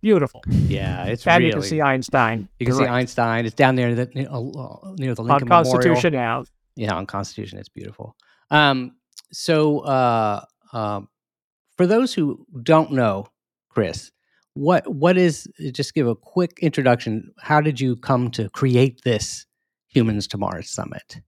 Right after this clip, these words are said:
Speaker 1: Well, we felt it was time. You know, Explore Mars was created about, well, it was in two thousand ten, but, you know, we started off small, but we wanted to make sure we pr-, created a conference that just brought all the different players together, not just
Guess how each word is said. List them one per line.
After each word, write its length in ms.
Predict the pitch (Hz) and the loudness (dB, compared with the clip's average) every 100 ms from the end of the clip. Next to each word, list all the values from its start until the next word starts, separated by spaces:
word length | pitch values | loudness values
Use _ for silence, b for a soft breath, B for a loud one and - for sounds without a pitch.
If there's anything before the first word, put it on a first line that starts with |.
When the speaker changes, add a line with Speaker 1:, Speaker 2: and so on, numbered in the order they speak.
| _ _ _ _ _ _ _ _ _ _ _ | _ _ _ _ _ _ _ _ _ _ _
Speaker 1:
Well, 140 | 302 277 | 2 4
we 80 | 226 | 4
felt 320 | 262 269 220 | 2 2 2
it 60 | 220 | 0
was 180 | 196 | 0
time. 380 | - 190 156 127 | 0 2 2 2
You 80 | 147 | -2
know, 60 | 160 | -4
Explore 420 | - 240 233 220 | -4 -2 0 2
Mars 380 | 185 170 170 160 | 4 4 2 -4
was 100 | 156 | -6
created 540 | 180 165 156 147 143 | 0 2 2 2 0
about, 440 | 151 147 143 143 147 | 2 4 4 2 2
well, 180 | 135 | 2
it 20 | 151 | 2
was 120 | 147 | 0
in 80 | 135 | 0
two 180 | 175 | 0
thousand 400 | 160 143 131 135 | 4 2 2 -6
ten, 340 | - 135 113 120 | 0 0 0 -2
but, 300 | 131 131 - B B B | 0 0 -2 B B B
you 140 | 160 143 | -2 0
know, 80 | |
we 80 | 139 | -2
started 440 | 143 196 180 175 170 | -2 4 4 4 2
off 200 | 165 156 | 2 0
small, 460 | - 180 185 185 185 | -6 -2 2 4 2
but 120 | 156 | 0
we 100 | 143 | 0
wanted 340 | 156 180 180 | 2 2 2
to 80 | 175 | 0
make 240 | 160 160 | 2 0
sure 320 | - - 175 170 | -2 0 0 2
we 140 | 147 | 0
pr-, 200 | _ 180 - _ - | _ -8 -8 _ -2
created 460 | 180 180 220 226 220 | 2 4 2 2 0
a 20 | |
conference 640 | - 180 165 170 165 165 | 2 4 4 0 -2 -2
that 140 | 170 165 | -4 -4
just 180 | 226 - | -6 -2
brought 260 | 214 208 - | 2 2 2
all 400 | 202 202 202 190 | 2 4 4 2
the 80 | 170 | 2
different 360 | 170 - 165 - | 0 -2 -4 0
players 420 | 180 165 147 139 | 2 4 2 0
together, 380 | 147 143 135 131 | 0 0 0 2
not 280 | 180 247 226 | 2 2 2
just 540 | 214 185 - - | 2 2 0 -12